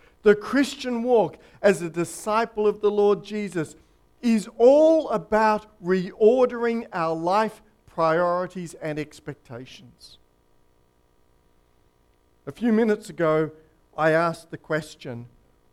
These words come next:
"What about you?" What about you? Today, are you content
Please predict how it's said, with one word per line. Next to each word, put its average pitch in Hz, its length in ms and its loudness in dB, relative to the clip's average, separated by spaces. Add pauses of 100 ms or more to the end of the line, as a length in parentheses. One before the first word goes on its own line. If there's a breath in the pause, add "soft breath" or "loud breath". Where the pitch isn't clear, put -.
(260)
"What 156 160 2
about 151 420 -2
you?" 120 300 -12 (2500)
What 147 180 0
about 156 320 -6 (140)
you? 92 120 -20 (840)
Today, 180 720 0 (380 soft breath)
are 170 180 2
you 208 380 -2
content 202 880 -8